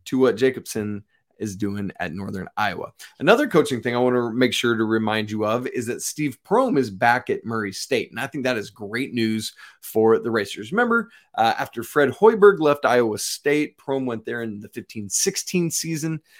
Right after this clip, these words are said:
Um, but then he came back to Murray State last season after Matt McMahon moved on to L S U. So, uh, this, this to me is great for Murray State. They had a kind of,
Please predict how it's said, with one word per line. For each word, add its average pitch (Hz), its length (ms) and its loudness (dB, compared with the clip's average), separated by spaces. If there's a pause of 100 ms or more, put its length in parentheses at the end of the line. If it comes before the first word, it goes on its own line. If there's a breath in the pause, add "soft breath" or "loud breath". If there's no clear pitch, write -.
(260 soft breath)
Um, 101 580 -8 (120)
but 123 260 -6
then 180 380 4 (180)
he 156 140 -10
came 135 240 -2
back 120 280 2
to 123 80 -6
Murray 117 220 -4
State 113 280 -4
last 131 400 0
season 117 420 -4
after 110 320 -6
Matt 107 260 -4
McMahon 113 500 -6 (200 soft breath)
moved 110 320 -4 (120)
on 104 340 -6
to 101 320 -8 (100)
L 98 240 -6
S - 240 -10
U. 95 140 -10
So, 104 360 0 (280 loud breath)
uh, 90 160 -4
this, 135 300 -4
this 151 260 -4
to 156 80 -8
me 143 80 0
is 113 160 0
great 135 380 0
for 127 120 -8
Murray 123 240 -2
State. 127 460 -4
They 220 100 2
had 208 160 6
a 160 140 2 (580)
kind 165 180 -4
of, 147 200 -4